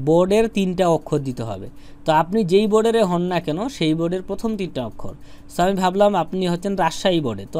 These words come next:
আমি আর এ জে দিলাম, রাজশাহী বোর্ডের আর এ জে, তারপরে একটা স্পেস দিব, ঠিক আছে? দেওয়ার পর আমরা রোল নাম্বারটা দিব। So আমি একটা রোল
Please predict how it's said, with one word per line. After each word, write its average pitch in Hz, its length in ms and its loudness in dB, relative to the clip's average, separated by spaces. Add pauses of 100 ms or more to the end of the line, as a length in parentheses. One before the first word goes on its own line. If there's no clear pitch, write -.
আমি 180 100 -2 (260)
আর 165 120 0 (220)
এ - 20 2 (180)
জে 135 180 -2
দিলাম, 117 280 -4
রাজশাহী 139 380 -4
বোর্ডের 151 320 -4
আর 123 140 -4
এ - 80 -2
জে, 170 80 -6 (420)
তারপরে 156 340 2
একটা 185 120 -2 (120)
স্পেস 170 220 2 (100)
দিব, 110 120 -2 (500)
ঠিক 269 180 0
আছে? 160 120 -4 (400)
দেওয়ার 196 340 4
পর 226 100 0 (100)
আমরা 202 140 2 (100)
রোল 180 140 6 (100)
নাম্বারটা 175 400 0
দিব। 113 100 -4 (120)
So - 40 -6 (100)
আমি 180 120 -2 (120)
একটা 165 240 -2
রোল 160 140 2